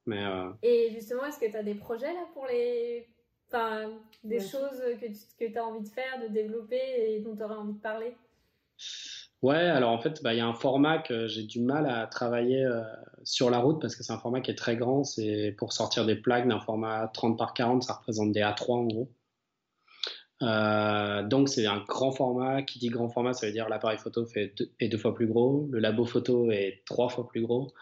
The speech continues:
Speaker 1: Donc en gros, ça, tu peux pas trop l'installer, euh, dans des, dans des shops. Donc, euh, l'idée, ça serait de taper des plaques encore plus grandes. Euh, en paysage, j'ai déjà commencé, en fait, euh, je me fais des expéditions en montagne, euh, ou quoi, euh,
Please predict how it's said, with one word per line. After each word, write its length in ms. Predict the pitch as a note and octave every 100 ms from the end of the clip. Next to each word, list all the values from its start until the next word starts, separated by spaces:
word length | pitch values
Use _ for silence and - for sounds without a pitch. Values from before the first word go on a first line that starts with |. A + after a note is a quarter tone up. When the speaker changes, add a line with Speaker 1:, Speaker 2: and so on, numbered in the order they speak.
| - - - - -
Speaker 1:
Donc 200 | A#2+ A2+
en 120 | A2
gros, 180 | A2+ B2+
ça, 160 | B2+
tu 80 | -
peux 100 | A2
pas 100 | G#2+
trop 140 | -
l'installer, 380 | B2 A2 A#2+ A#2
euh, 240 | A#2 G#2 G2+ - - _ -
dans 140 | A2
des, 340 | G#2+ G2+ G2
dans 140 | G2 G2+
des 100 | G2+
shops. 300 | - B2 C#3 - _ - - - - -
Donc, 300 | A2 G#2 G#2
euh, 220 | A2 G#2
l'idée, 320 | G#2 A2+ B2 D3
ça 140 | A#2+
serait 180 | - A2
de 60 |
taper 260 | - G#2+ A2
des 120 | G#2
plaques 300 | G2 A2+ A2+
encore 400 | - A#2 A#2 C#3
plus 160 | - B2
grandes. 360 | A2 A2+ C#3+ C#3 _ _ _ _ - -
Euh, 440 | G#2+ G#2 G#2 G#2+ G#2+ _ _ -
en 120 | A2+
paysage, 460 | B2 A2+ B2+ C3
j'ai 80 | A2
déjà 220 | G2+ A2
commencé, 460 | G#2+ A#2 A2+ A#2 C3
en 140 | A#2+
fait, 240 | A2+ A#2+ A#2+
euh, 560 | G#2 G2+ G2+ G2+ G#2
je 320 | G2 - - G#2+
me 100 | G#2
fais 180 | B2+
des 200 | A2 G#2+
expéditions 580 | G#2+ - A2 A2+ - B2+
en 80 | A2+
montagne, 640 | G#2 G#2 A2+ A#2 A#2+ A#2+ G#2+
euh, 300 | G2+ G2+ G2
ou 60 |
quoi, 280 | F#2+ A#2 A2
euh, 420 | A#2 A2+ G2+ F#2+